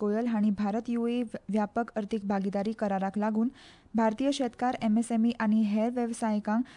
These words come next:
परिवर्तनकारी संद मेळ्ळ्या अशें सांगलां. केंद्रीय पेट्रोलियम आनी सैमीक वायू मंत्री हरदीप सिंग पुरी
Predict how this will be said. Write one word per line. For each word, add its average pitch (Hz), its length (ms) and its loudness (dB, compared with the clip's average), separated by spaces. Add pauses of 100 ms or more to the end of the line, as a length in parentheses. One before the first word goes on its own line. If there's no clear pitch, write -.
(140)
परिवर्तनकारी 247 680 0
संद 214 280 2
मेळ्ळ्या 202 300 2
अशें 220 260 -2
सांगलां. 196 360 -2 (680)
केंद्रीय 254 300 4
पेट्रोलियम 240 560 0
आनी 240 180 2
सैमीक 220 400 0
वायू 214 220 2
मंत्री 208 340 0
हरदीप 214 400 -2
सिंग 202 180 0
पुरी 214 280 -2